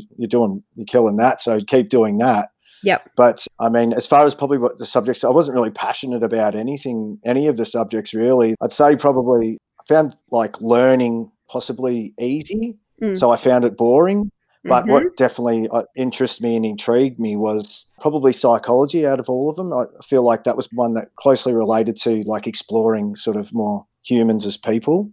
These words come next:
Speaker 1: I
Speaker 2: Mm-hmm.
Speaker 1: suppose. And that's
Speaker 2: Mm-hmm.
Speaker 1: co-, probably what interests me more.
Speaker 2: Mm-hmm. What about, you were saying that you've, you had that passion for music, but you didn't quite know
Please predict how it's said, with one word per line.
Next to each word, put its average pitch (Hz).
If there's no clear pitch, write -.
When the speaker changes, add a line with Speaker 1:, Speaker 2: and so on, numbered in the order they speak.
Speaker 1:
I 226
Speaker 2:
Mm-hmm. 196
Speaker 1:
suppose. 180
And 220
that's 220
Speaker 2:
Mm-hmm. 320
Speaker 1:
co-, 247
probably 143
what 123
interests 113
me 113
more. 127
Speaker 2:
Mm-hmm. 208
What 262
about, 302
you 240
were 247
saying 233
that 214
you've, -
you 202
had 202
that 190
passion 202
for 190
music, 185
but 180
you 180
didn't 185
quite -
know 180